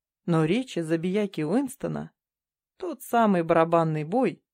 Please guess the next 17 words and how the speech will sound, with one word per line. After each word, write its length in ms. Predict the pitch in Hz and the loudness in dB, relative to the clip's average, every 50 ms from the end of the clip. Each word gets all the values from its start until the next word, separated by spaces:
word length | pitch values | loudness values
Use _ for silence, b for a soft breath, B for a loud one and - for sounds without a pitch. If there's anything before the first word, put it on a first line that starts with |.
| _ _ _ _ _ _ _ | _ _ _ _ _ _ _
который 420 | - 370 320 - 262 240 202 190 | -10 -8 -2 0 2 2 2 2
сопровождал 680 | 190 - 175 - - 170 165 165 170 165 165 170 160 160 | -2 -4 -6 -2 0 0 2 2 0 2 2 2 0 0
в 40 | - | -2
средневековой 760 | - 170 165 160 165 160 160 165 160 - 180 170 160 160 156 | -4 -6 -6 -4 -4 -2 -2 -2 -2 0 0 0 2 0 0
Европе 500 | 165 156 151 170 208 240 226 - 156 147 | -2 -4 -2 0 0 0 0 -2 -6 -6
казни 400 | - - 175 165 165 175 160 151 | 0 2 2 2 4 2 -2 0
воров 420 | 156 151 156 160 185 196 - _ _ | 0 0 2 0 -2 -2 -6 _ _
и 60 | - | -10
под 180 | - - 165 - | -4 -4 -4 -2
который 480 | - 175 165 165 - 160 156 170 175 170 | 0 0 0 0 0 0 2 2 2 0
остальные 560 | 180 - - 180 170 156 156 151 151 151 151 | -2 0 0 0 0 2 0 -2 -4 -4 -2
воры 400 | 170 185 196 208 226 247 254 254 _ | 0 -2 0 -2 -4 -6 -8 -10 _
на 120 | - 262 254 | -8 -8 -6
площади 640 | 262 269 269 269 247 - - 262 240 269 269 - _ _ _ | -4 -6 -6 -6 -6 -8 -10 -8 -8 -8 -10 -10 _ _ _
очищали 600 | 170 185 - 165 151 - - 165 160 165 175 196 | -6 -4 -4 -8 -10 -6 -4 -2 0 0 -2 -2
карманы 480 | - 233 214 190 175 156 147 151 156 | -2 0 0 0 0 0 -2 -4 -6
зевак. 480 | 156 175 208 185 180 - 143 - - | -4 -2 -2 0 0 -2 -2 -8 -16